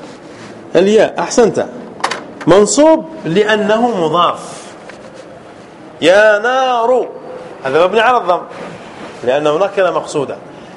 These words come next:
أما هنا فقد أضيف، والمنادى إذا كان مضاف ومضاف إليه ماذا؟ فحكمه النصب.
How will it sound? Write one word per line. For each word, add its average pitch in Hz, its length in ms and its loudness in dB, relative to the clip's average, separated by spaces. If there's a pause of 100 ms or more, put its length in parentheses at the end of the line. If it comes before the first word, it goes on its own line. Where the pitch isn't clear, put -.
(120)
أما 220 160 4
هنا 262 300 4
فقد 214 400 2
أضيف، 202 520 4 (300)
والمنادى 233 680 4
إذا 220 300 2
كان 220 540 0
مضاف 196 360 2
ومضاف 190 360 2
إليه 240 200 4
ماذا؟ 254 380 2 (420)
فحكمه 240 680 0
النصب. 160 400 -2